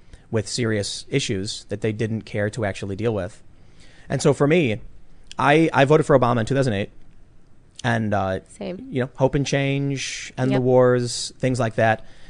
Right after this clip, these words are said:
Speaker 1: And then I was, it was just the same to me, a lot of the same stuff. 'Cause it, 'cause again, for me, I think I was coming into the political realm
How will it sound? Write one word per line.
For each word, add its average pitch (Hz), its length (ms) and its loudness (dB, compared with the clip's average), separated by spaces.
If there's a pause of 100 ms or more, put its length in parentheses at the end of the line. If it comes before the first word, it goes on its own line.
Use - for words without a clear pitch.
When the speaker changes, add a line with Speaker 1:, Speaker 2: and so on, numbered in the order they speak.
(180)
Speaker 1:
And 190 140 4
then 196 100 6
I 180 140 8
was, 180 260 2
it 170 60 2
was 165 280 0
just - 340 -4
the 143 80 -4
same 156 540 0 (120)
to 143 100 -4
me, 139 360 2 (140)
a 127 80 0
lot 120 160 4
of 131 60 4
the 123 80 0
same 123 240 -2
stuff. - 420 -2
'Cause 131 140 -2
it, - 80 -4 (460)
'cause 143 140 -2
again, 147 220 4
for 131 120 -2
me, 127 300 2 (520)
I 139 100 0
think 185 360 4
I 139 120 4
was 156 180 4
coming 139 360 0
into 113 1000 0 (120)
the 113 80 -4
political 120 380 0
realm 98 460 -2